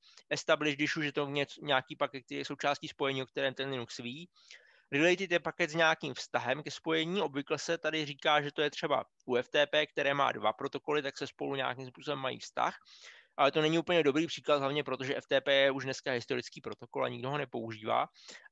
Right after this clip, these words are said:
Ale spíš, eh, proto, že vlastně related třeba taky se stahuje k I C M P zprávám,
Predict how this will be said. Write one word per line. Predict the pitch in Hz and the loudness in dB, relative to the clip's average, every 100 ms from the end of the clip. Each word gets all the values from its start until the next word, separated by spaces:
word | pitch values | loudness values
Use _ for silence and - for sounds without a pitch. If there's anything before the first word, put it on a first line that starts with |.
| - | 6
Ale | 147 151 165 | 8 10 8
spíš, | - - 175 - - | 4 -4 -4 -4 -4
eh, | - 147 143 139 | 0 4 4 2
proto, | 147 143 156 156 | 0 0 0 2
že | 175 | 2
vlastně | 151 143 156 156 151 147 - | 2 0 0 4 2 0 -8
related | - 139 147 143 160 | -4 2 2 2 -4
třeba | - 143 143 143 - _ | -2 2 6 6 4 _
taky | 139 - 151 | -6 -6 -10
se | 147 | -10
stahuje | - 135 147 | -6 0 0
k | 143 | -2
I | 123 | -8
C | - | -4
M | 156 | -2
P | 131 | -2
zprávám, | 131 - 127 117 120 131 143 | -6 -2 2 4 6 6 4